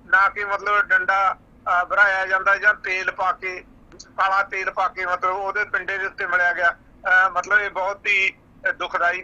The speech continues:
ਘਟਨਾ ਹੈ। ਠੀਕ ਹੈ ਵੀ, ਅਹ, ਕੁਛ ਇਹਦੇ ਚ ਕਹਿ ਨਹੀਂ ਸਕਦੇ ਜਾਂ ਕੁਛ ਕਰ ਨਹੀਂ ਸਕਦੇ। ਗੱਲ ਕਰ, ਅਹ, ਗੁੱਸਾ ਹੁੰਦਾ ਅਗਲੇ ਨੂੰ ਵੀ ਇਸ ਗੱਲ ਦਾ ਗੁੱਸਾ ਹੈ। ਅਹ, ਇਹਦਾ ਤਾਂ ਰੋਲ ਹੋ ਵੀ ਸਕਦਾ, ਚਲੋ ਮਾੜਾ ਮੋਟਾ ਰੋਲ ਹੋ ਸਕਦਾ ਹੈ, ਪਰ ਇਹ ਮਤਲਬ ਮੁੱਖ ਦੋਸ਼ੀ ਤਾਂ ਨਹੀਂ ਨਾ ਹੈਗਾ।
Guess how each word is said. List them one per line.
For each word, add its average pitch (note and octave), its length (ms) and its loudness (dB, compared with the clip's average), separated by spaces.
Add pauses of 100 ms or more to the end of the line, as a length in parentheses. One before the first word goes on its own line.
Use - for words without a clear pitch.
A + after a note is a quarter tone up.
ਘਟਨਾ A3+ 220 2
ਹੈ। A#3 60 4
ਠੀਕ G#3+ 280 -2
ਹੈ B3+ 60 4
ਵੀ, C4 220 2
ਅਹ, A3 640 0
ਕੁਛ A#3 340 -4
ਇਹਦੇ B3 240 -2
ਚ A#3+ 140 -6
ਕਹਿ A#3 260 -2
ਨਹੀਂ A#3+ 140 -4
ਸਕਦੇ G#3+ 340 0
ਜਾਂ A#3 160 2
ਕੁਛ A3+ 180 -4
ਕਰ G#3 240 0
ਨਹੀਂ G#3 140 -4
ਸਕਦੇ। A3 380 0
ਗੱਲ G#3+ 200 2
ਕਰ, A#3 320 2
ਅਹ, - 380 -6
ਗੁੱਸਾ F#3+ 360 -2
ਹੁੰਦਾ G#3+ 320 4
ਅਗਲੇ G#3 220 0
ਨੂੰ A3 120 -4
ਵੀ A#3 80 -8
ਇਸ G#3 180 -6
ਗੱਲ G#3 140 0
ਦਾ G#3 100 0
ਗੁੱਸਾ G3+ 260 -4
ਹੈ। A#3 200 0 (280)
ਅਹ, A3 200 4 (280)
ਇਹਦਾ C4 180 2
ਤਾਂ D4+ 180 2
ਰੋਲ A#3+ 320 0
ਹੋ A#3+ 340 -4
ਵੀ C#4+ 140 0
ਸਕਦਾ, C4 300 0
ਚਲੋ B3+ 240 -2
ਮਾੜਾ B3+ 220 -2
ਮੋਟਾ B3+ 260 -2
ਰੋਲ A3+ 260 -4
ਹੋ A3 160 -4
ਸਕਦਾ A3 300 -2
ਹੈ, C4 200 2 (200)
ਪਰ A#3+ 180 2
ਇਹ A#3+ 220 4
ਮਤਲਬ A#3+ 460 -2
ਮੁੱਖ A3 480 -8
ਦੋਸ਼ੀ A#3 380 0
ਤਾਂ C4 160 2
ਨਹੀਂ G3+ 120 -2
ਨਾ A3 120 2
ਹੈਗਾ। G#3+ 320 0